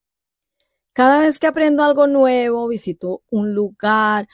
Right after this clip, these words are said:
o experimento algo agradable, deseo profundamente que todos puedan vivirlo también. Me gustaría que cada persona conociera, experimentara y lograra aquello que cree imposible. Pienso,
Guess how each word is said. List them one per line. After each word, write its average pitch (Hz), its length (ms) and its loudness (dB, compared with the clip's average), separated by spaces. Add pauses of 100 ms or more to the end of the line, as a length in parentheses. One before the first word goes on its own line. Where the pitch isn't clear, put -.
(180)
o 220 80 -4
experimento 214 800 -2
algo 247 260 4
agradable, 262 760 0 (280)
deseo 220 420 -2
profundamente 302 1040 2
que 311 140 -4
todos 196 420 0
puedan 214 380 -2
vivirlo 175 480 -2
también. 160 580 -8 (460)
Me 202 100 -2
gustaría 185 600 -2
que 220 200 -6
cada 208 400 0
persona 190 560 -6
conociera, 190 1120 -2 (220)
experimentara 190 1300 -4
y 226 100 0
lograra 196 800 -2
aquello 220 640 -6
que 208 180 -8
cree 160 400 -4
imposible. 160 840 -10 (800)
Pienso, 175 680 -2